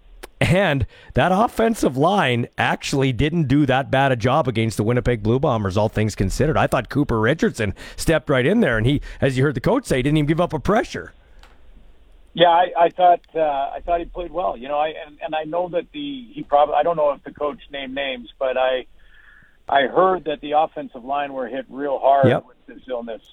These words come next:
Speaker 2: Yeah, so, you know, when you're, when you're, you know,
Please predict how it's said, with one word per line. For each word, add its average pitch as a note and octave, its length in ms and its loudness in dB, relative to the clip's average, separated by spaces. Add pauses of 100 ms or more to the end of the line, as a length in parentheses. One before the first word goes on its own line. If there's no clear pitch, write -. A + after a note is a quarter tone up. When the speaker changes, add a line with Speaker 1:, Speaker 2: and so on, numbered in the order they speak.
(120)
Speaker 2:
Yeah, B2 300 4 (120)
so, B2 540 2
you C3 140 -8
know, B2 100 -4
when C3+ 200 -8
you're, E3 360 4
when D#3+ 260 -8
you're, A3 340 0 (500)
you E3 100 -4
know, B2 180 0